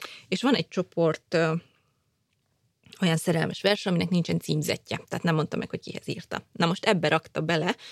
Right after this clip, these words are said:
a Rab virágai című versét, amiről mondtam, hogy ugye írta a Veres Pálnéhoz,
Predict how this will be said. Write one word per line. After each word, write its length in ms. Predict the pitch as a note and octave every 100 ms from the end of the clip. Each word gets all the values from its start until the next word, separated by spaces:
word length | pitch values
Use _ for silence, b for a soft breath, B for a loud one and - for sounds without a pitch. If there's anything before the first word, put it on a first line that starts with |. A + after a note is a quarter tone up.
| B
a 120 | - F3
Rab 260 | F#3 D#3
virágai 420 | E3 D3 C#3 C#3
című 320 | C#3+ - E3+ E3
versét, 480 | - - - F#3
amiről 260 | E3 D#3 D#3+
mondtam, 360 | D#3+ - F#3+ F#3+
hogy 120 | F#3+
ugye 140 | F3
írta 360 | E3+ E3+ - -
a 240 | - - - B B B B B
Veres 320 | F#3+ F3 -
Pálnéhoz, 760 | G3 F3+ F3+ F#3 G#3+ C4 B3